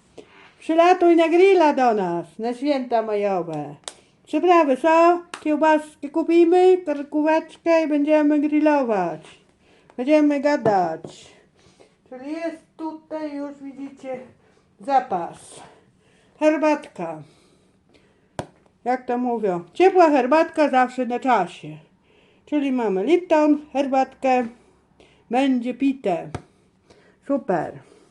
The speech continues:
I chyba ostatnia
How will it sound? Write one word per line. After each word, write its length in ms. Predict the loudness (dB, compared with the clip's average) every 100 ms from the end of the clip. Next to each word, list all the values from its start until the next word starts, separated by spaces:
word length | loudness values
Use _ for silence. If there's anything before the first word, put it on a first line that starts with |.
| _ _ _ _ _ _ _ _ _ _ _ _ _ _ -20
I 140 | -18
chyba 200 | -18 -18
ostatnia 500 | -16 -12 -10 -10 -14